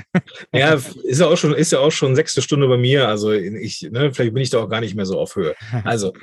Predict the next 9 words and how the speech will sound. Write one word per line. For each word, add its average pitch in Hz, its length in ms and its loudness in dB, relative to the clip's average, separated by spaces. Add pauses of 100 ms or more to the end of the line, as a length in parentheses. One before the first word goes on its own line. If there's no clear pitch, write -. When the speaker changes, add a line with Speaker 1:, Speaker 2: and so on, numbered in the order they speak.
Speaker 1:
<laughs> - 180 -20
Speaker 2:
ähm, 113 200 -4
was 170 160 0
ich 185 160 2
halt, 147 400 0
was 143 200 -2
ich 147 120 2
sehe, 131 440 0 (340)
ähm, 120 420 -4